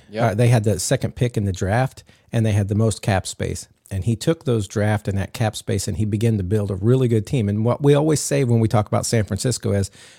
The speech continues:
Speaker 2: "Oh, yeah, Brock Purdy's good, but you know what? That whole team is so good.
Speaker 1: Mm-hmm.
Speaker 2: It'd be hard to be bad as a quarterback there."
Speaker 1: Yeah.
Speaker 2: That's what,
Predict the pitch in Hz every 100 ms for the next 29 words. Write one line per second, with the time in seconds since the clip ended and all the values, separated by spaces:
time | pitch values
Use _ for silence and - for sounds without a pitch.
0 | _ 214 190 127 135 - 170 165 110 -
1 | 160 107 117 131 131 143 - - - 165
2 | 151 - - - 165 180 131 104 - -
3 | 107 95 101 95 98 117 113 135 135 107
4 | 131 123 117 104 110 113 101 - 120 110
5 | 92 80 82 78 107 139 - - -